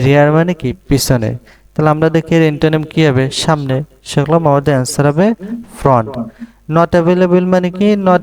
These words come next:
available মানে কি? প্রাপ্তিসাধ্য নয়, কারণ অ্যাভেলেবল মানে হচ্ছে প্রাপ্তিসাধ্য, আর not available মানে কি? প্রাপ্তিসাধ্য নয়। আর behind মানে কলম পিছনে, মানে সেটা কলম রেয়ারের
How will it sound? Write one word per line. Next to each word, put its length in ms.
available 500
মানে 220
কি? 80
প্রাপ্তিসাধ্য 640
নয়, 180
কারণ 200
অ্যাভেলেবল 540
মানে 200
হচ্ছে 220
প্রাপ্তিসাধ্য, 680
আর 140
not 240
available 480
মানে 200
কি? 80
প্রাপ্তিসাধ্য 640
নয়। 200
আর 80
behind 340
মানে 220
কলম 200
পিছনে, 340
মানে 200
সেটা 260
কলম 180
রেয়ারের 340